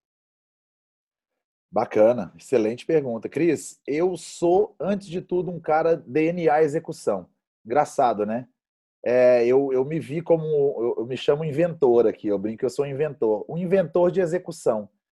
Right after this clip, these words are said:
né, cara? Quando a, essa invenção não vira nada, você não executou. Então, há um tempo, cara, eu tenho, eu tenho sido aqui considerado pelos, pelos amigos aqui, né, o pessoal todo da equipe nossa aqui,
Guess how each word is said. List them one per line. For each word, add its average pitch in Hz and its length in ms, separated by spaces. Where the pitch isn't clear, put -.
né, 127 120
cara? 120 320
Quando 185 340
a, 170 240
essa 160 300
invenção 143 720
não 165 280
vira 165 280
nada, 127 540
você 143 460
não 165 440
executou. 151 580
Então, 175 640
há 160 140
um 247 360
tempo, 196 380
cara, 120 360
eu 131 100
tenho, 190 420
eu 143 140
tenho 185 280
sido 185 400
aqui 160 520
considerado 156 880
pelos, 143 480
pelos 131 340
amigos 123 560
aqui, 120 380
né, 123 240
o 107 100
pessoal 120 460
todo 123 260
da 123 100
equipe 127 440
nossa 120 340
aqui, 139 300